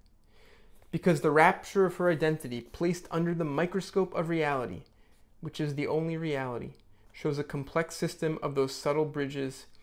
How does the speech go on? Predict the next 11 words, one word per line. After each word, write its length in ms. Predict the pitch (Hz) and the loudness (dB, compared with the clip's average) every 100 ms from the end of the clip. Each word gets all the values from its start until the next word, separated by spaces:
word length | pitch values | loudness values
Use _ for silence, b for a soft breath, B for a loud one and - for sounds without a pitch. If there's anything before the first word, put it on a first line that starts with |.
| b b b - | b b b -8
which 220 | 143 - | -6 -4
the 100 | 143 | -6
senses 680 | - 160 165 - 165 160 - | 0 0 0 -2 -2 -2 -6
traverse, 680 | - 143 135 120 - - - - | -4 -2 0 -2 -4 -16 -18 -10
laughing, 640 | - 143 156 - 117 113 - b b b - | 2 6 6 2 -8 -10 -16 b b b -10
embraced, 960 | 151 143 139 156 165 147 - - - - - b b b b - | -6 -4 0 2 2 2 -6 -12 -12 -18 -20 b b b b -12
throwing 420 | - 156 156 151 | 2 4 4 2
flowers 560 | - 151 165 190 190 | -2 2 4 4 2
in 80 | 170 | 2
the 140 | 175 170 | -2 0
air 360 | 165 127 - | 0 -2 -4